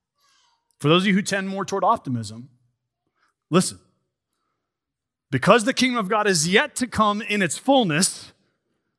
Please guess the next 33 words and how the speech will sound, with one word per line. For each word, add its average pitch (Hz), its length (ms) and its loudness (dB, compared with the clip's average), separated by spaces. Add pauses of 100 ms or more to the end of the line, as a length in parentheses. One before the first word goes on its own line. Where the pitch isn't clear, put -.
(300)
things 240 300 6
also 269 340 4
aren't 226 260 0
as 220 120 -2
good 226 200 -2
as 214 80 -2
they 233 120 0
will 277 240 4
be. 170 180 -4 (1600)
Things 233 200 6
aren't 262 140 6
as 175 140 -4
bad 254 360 4
as 285 100 -4
they 285 120 -2
could 226 320 -2
be, 127 260 -8 (680)
but 202 140 4
they're 226 120 4
not 233 160 4
as 185 140 -4
good 240 480 2 (220)
as 190 220 4
they 190 140 2
will 226 220 0
be. 190 140 -4
The 170 120 -2
best, 240 340 0
friends, 185 260 -4
is 156 140 -4
yet 160 160 -4
to - 60 -14
come. 92 240 -18